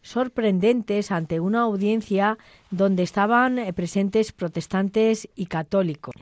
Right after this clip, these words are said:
Te voy a leer algunas de estas afirmaciones que el Papa hizo. "Junto con la Federación Luterana Mundial",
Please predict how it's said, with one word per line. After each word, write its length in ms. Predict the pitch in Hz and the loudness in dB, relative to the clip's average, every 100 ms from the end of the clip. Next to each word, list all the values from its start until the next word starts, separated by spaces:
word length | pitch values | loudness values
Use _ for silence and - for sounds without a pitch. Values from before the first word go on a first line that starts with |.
| - | -6
Te 100 | 180 | 0
voy 160 | 202 | 2
a 80 | 240 | 4
leer 380 | 247 226 233 - | 4 4 2 0
algunas 640 | 170 165 156 185 190 190 180 | -2 -2 -2 0 0 0 -2
de 180 | 160 | -2
estas 420 | 170 - 190 185 165 | -2 -2 -2 -2 -4
afirmaciones 760 | - 156 151 - 170 190 196 | -8 -6 -6 -4 -4 -4 -4
que 140 | - | -6
el 100 | 156 | -6
Papa 520 | 147 165 - 175 170 160 - - - | -4 -4 0 0 -2 -6 -16 -14 -4
hizo. 380 | 208 - 135 - _ | -4 -4 -10 -12 _
"Junto 480 | - 226 233 226 220 | -2 2 4 4 4
con 220 | 220 208 | 4 4
la 100 | 196 | 4
Federación 640 | 190 196 185 185 254 285 | 2 2 2 2 2 2
Luterana 540 | 330 277 233 214 220 208 | 2 2 2 2 2 2
Mundial", 840 | 185 170 175 226 208 190 170 165 | 2 0 4 4 4 2 -4 -10